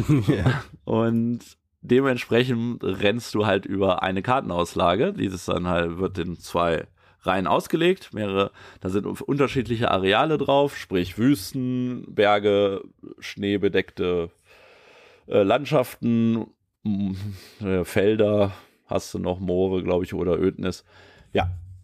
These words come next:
Speaker 2: und da dementsprechend bewegst du dich dann darüber. Einer bewegt sich oben, einer unten. Also die sind zwei geteilt, die
Speaker 1: Mhm.
Speaker 2: Dinger,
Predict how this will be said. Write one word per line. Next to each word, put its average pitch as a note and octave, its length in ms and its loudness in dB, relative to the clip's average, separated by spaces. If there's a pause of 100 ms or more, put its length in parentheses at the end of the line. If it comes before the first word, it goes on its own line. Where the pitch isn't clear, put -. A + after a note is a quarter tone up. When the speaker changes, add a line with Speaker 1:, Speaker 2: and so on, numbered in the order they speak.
(160)
Speaker 2:
und G2+ 160 -2
da A2 400 4
dementsprechend A2 640 0
bewegst F#2+ 340 -2
du F#2 60 -4
dich F#2+ 120 -2
dann G2 140 0
darüber. F2+ 320 0
Einer A2+ 180 2
bewegt F#2+ 280 0
sich - 120 -6
oben, E3 300 2
einer G2+ 260 0
unten. G2 380 -2 (160)
Also E2+ 180 -4
die F#2 100 -2
sind F#2 200 -2
zwei A#2+ 380 2 (120)
geteilt, C3+ 540 -2 (840)
die A#2+ 240 0
Speaker 1:
Mhm. A#2 40 -2
Speaker 2:
Dinger, B2+ 440 -4